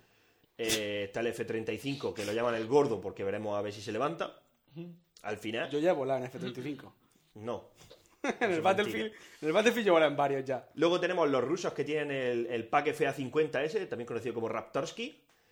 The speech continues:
Speaker 1: eh, luego tenemos el J veinte chino, que ese va a ser la risión, ¿vale? Porque ahora, ahora todo el mundo está diciendo, "No, es que, es que los rusos tienen no sé qué". Digo, ya, cuando te compras los U treinta y cinco ahora que se ha comprado Perú, son la risa. Porque no se lo ha comprado a Rusia, se lo ha comprado a Ucrania,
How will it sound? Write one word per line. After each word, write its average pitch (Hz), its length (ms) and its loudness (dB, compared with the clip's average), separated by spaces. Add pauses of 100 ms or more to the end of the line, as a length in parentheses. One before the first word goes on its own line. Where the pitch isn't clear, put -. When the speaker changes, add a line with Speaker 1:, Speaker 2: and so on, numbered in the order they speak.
(440)
Speaker 1:
eh, 120 520 2
luego 131 160 0
tenemos 143 240 0
el 117 80 0
J 135 260 0
veinte 131 280 -2
chino, 165 240 -4
que 131 60 -6
ese 110 120 -6
va 95 80 -6
a - 40 -14
ser 95 140 -8
la 90 120 -6
risión, 113 500 -6 (400)
¿vale? 107 140 -6
Porque 110 220 -8
ahora, 123 200 4
ahora 131 320 0
todo 127 120 -4
el 123 40 -4
mundo 135 120 -2
está 131 120 -6
diciendo, 123 220 -8
"No, 196 160 -6
es 190 120 -10
que, 226 380 -2 (380)
es 156 120 -8
que 262 120 -8
los 214 180 -2
rusos 233 420 0
tienen 208 200 0
no 175 80 -4
sé 135 100 -4
qué". 135 80 -2
Digo, 101 100 -2
ya, 104 260 -2 (380)
cuando 104 200 -6
te 110 60 -2
compras 135 280 -4
los 104 200 -6
U 135 60 -8
treinta 151 240 -4
y 135 40 -6
cinco 151 200 -6
ahora 143 120 -2
que 123 60 -6
se 135 80 -8
ha - 20 -4
comprado 123 320 -4
Perú, 127 280 -6
son 127 160 -6
la 127 80 -2
risa. - 360 -12 (460)
Porque 110 400 -8
no 127 120 -6
se 185 120 -4
lo 170 100 4
ha 160 100 4
comprado 147 340 2
a 117 60 4
Rusia, 143 340 -2 (920)
se - 120 -10
lo 123 100 2
ha 180 100 2
comprado 190 420 0
a 117 80 0
Ucrania, 165 560 2